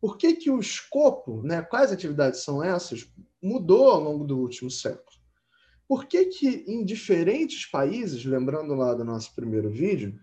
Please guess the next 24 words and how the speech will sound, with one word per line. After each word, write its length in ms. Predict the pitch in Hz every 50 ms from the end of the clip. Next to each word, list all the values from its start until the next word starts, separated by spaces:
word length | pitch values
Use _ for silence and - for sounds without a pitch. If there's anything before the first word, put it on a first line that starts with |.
| _ _ _ _ _ _ _
que 100 | - 110
a 20 |
gente 240 | 107 120 110 104 -
falou 280 | - 127 117 123 120 117
da 100 | 120 117
pandemia 420 | - 120 117 117 110 113 123 110
do 80 | 113 98
coronavírus, 920 | - - 107 107 104 104 120 170 180 139 151 190 220 - 120 110 - -
né, 220 | 120 127 131 131 - - - _ _ _ _ _ _ -
é, 300 | 135 135 139 135 131 117
por 240 | - - 226 214 -
que 160 | - 320 320
que 80 | 330 285
em 60 | 240
diferentes 760 | 247 226 - - 226 208 202 220 277 330 349 - - - -
países 440 | - 208 139 139 185 220 214 202
o 60 | 220 208
governo 440 | 208 202 180 180 220 240 247 254
de-, 220 | 208 226 226 226 - - - -
desempenha 540 | 185 175 214 220 202 208 - 226 247 254
papéis 640 | 247 - 262 240 240 - _ 185 185 214 254 254 -
que 120 | - 240
são 240 | - - 226 214 220
distintos? 800 | 202 226 196 - - - 190 151 123 110 - - - - -